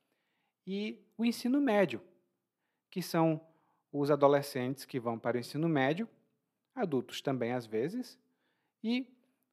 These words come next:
o ensino médio vem antes da universidade. Lá no guia de aprendizagem, eu tenho algumas notas sobre isso, hein? E a segunda parte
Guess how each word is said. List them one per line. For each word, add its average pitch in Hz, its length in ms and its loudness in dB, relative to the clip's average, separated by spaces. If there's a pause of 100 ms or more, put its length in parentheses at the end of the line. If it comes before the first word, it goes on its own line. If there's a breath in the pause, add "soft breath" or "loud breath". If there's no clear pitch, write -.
o 190 100 0
ensino 208 280 0
médio 185 320 4
vem 175 300 -2 (100)
antes 190 560 2
da 147 120 4
universidade. 135 840 -4 (960)
Lá 147 140 4
no 143 120 2
guia 127 200 -2
de 127 80 -2
aprendizagem, 160 760 2
eu 202 120 -6
tenho 214 160 4
algumas 185 340 2
notas 143 320 2
sobre 226 260 -2
isso, 170 300 0
hein? 233 140 -6 (2500)
E 254 100 0
a 247 80 6
segunda 254 420 0
parte 190 460 2